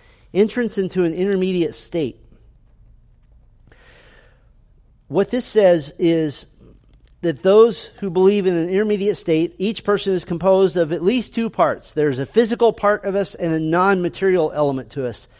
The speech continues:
Uh, whether you divide that into soul or spirit, that's irrelevant right now. At death, the body goes into the ground, but the soul and spirit enters a preliminary place of either blessing or torment.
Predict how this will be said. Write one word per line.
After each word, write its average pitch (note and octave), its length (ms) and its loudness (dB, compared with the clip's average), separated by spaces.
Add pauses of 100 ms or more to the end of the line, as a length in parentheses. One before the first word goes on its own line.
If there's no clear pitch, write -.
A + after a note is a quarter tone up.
(380)
Uh, C#3+ 160 0
whether E3+ 280 2
you F3+ 140 0
divide D3+ 380 0
that D#3 120 0
into C#3+ 120 -8
soul D#3+ 300 -2
or C#3 40 -2
spirit, D3+ 500 -4
that's D3 180 -6
irrelevant C#3 460 0
right A#2+ 180 -6
now. G2 240 -8 (580)
At E3+ 220 2
death, G#3+ 400 4
the D3 80 -6
body F3+ 300 2
goes D#3+ 240 0
into D#3 140 -6
the C#3 80 -6
ground, F3 420 0
but C#3 140 -8
the C#3 60 -10
soul G3 420 2
and D3+ 160 -8
spirit G#3+ 500 2
enters F3+ 380 -2
a D3+ 80 0
preliminary G#3 680 0
place D3+ 440 -4
of D#3+ 220 -6
either D#3 260 -2
blessing F#3 520 -4
or G3 180 -2
torment. F#3 640 -4